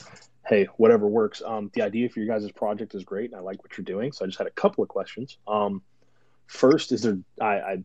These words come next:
I remember way back in the start we talked about, like, Pirates of the Caribbean. Are we trying to do just, like, a specific Caribbean focus? Was that a meme at the time? Or, um,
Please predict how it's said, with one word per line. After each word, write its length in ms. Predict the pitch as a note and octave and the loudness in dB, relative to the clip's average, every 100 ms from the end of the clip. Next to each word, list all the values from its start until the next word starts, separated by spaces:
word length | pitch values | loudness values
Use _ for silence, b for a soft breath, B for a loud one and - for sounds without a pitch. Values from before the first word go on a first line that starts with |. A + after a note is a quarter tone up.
| - | -8
I 60 | G#2+ | -4
remember 260 | A#2 A2+ | -2 0
way 160 | G#2+ G#2+ | 0 0
back 260 | G#2 G2+ G#2 | -2 -4 -8
in 60 | |
the 60 | G2+ | -8
start 260 | - G2 | -6 -4
we 80 | F#2+ | -6
talked 260 | - F#2+ - | -6 -8 -6
about, 160 | G2 | -10
like, 160 | F#2+ - | -10 -6
Pirates 360 | - G2 F#2 - | -2 0 -2 -6
of 20 | |
the 80 | G2 | -8
Caribbean. 500 | - F#2+ F#2 F#2 F#2 | -4 -4 -4 -8 -6
Are 60 | |
we 100 | G2 | -6
trying 200 | G#2 A2 | -4 -2
to 60 | G2+ | -2
do 120 | G2+ | 0
just, 220 | G2 G#2 G#2 | 0 0 -2
like, 140 | - | -4
a 40 | |
specific 680 | - - - A2+ C#3 D3+ - _ _ _ _ - | -8 -8 -6 -2 2 0 -2 _ _ _ _ 2
Caribbean 420 | D3 C#3+ C#3+ C#3 | 6 8 6 2
focus? 500 | - D3 C#3 D3+ - | 0 0 0 -6 -6
Was 100 | F#2+ | -4
that 100 | G2+ | -4
a 20 | F#2+ | -4
meme 220 | G2+ A#2+ | -4 -4
at 80 | - | -4
the 80 | |
time? 380 | C3 C3 C#3 C#3+ - | -6 -6 -8 -8 -8
Or, 160 | F#3+ F#3+ | -8 -8
um, 260 | F3 E3+ | -10 -18